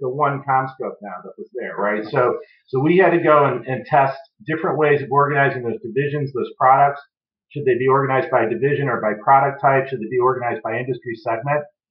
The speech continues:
And we had wireframe tools that we built all those options out in and tested as part of the customer research. And it really, it got us on the right foot very, very early on with a vetted voice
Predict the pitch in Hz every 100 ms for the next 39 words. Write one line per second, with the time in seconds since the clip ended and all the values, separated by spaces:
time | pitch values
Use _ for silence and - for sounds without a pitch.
0 | _ - 127 135 160 156 131 170 175 -
1 | 143 135 - 165 180 151 117 120 123 120
2 | 147 - - - 135 151 151 147 139 139
3 | 135 120 127 139 151 151 - _ - 117
4 | 117 - 165 165 139 123 - - 131 113
5 | 107 123 117 110 110 98 - 101 - _
6 | - 113 135 139 156 147 123 - _ -
7 | - 147 147 147 139 135 117 120 117 -
8 | 110 107 127 139 123 127 123 113 120 110
9 | 113 113 113 - _ _ _ 120 113 -
10 | 113 104 98 127 120 104 98 113